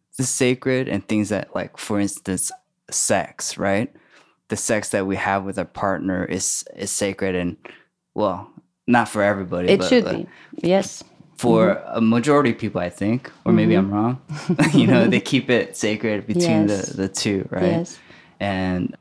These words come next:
Speaker 1: maybe it's kinda like that sort of spirit, like, to treat it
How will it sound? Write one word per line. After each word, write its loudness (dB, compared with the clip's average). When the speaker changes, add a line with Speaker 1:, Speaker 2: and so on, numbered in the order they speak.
Speaker 1:
maybe 0
it's -4
kinda -4
like -6
that -2
sort -4
of -4
spirit, -4
like, -6
to -6
treat -2
it -2